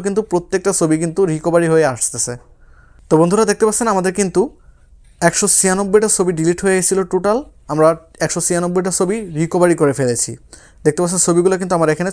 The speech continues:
চলে আসছে, দুইটা ফাইল থেকে আমাদের ছবি ডিলিট হয়েছে, দুইটা ফোল্ডার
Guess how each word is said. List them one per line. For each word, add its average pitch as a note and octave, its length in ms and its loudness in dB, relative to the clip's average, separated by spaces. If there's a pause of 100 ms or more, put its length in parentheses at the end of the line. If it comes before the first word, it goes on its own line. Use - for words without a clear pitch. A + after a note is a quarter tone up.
চলে G3 240 4
আসছে, - 220 -4 (520)
দুইটা F3 200 4 (100)
ফাইল F3 240 0
থেকে F#3 200 -2
আমাদের D#3 240 -2
ছবি D3+ 200 2
ডিলিট D3+ 240 2
হয়েছে, E3 220 2 (520)
দুইটা E3 260 2
ফোল্ডার D#3 260 2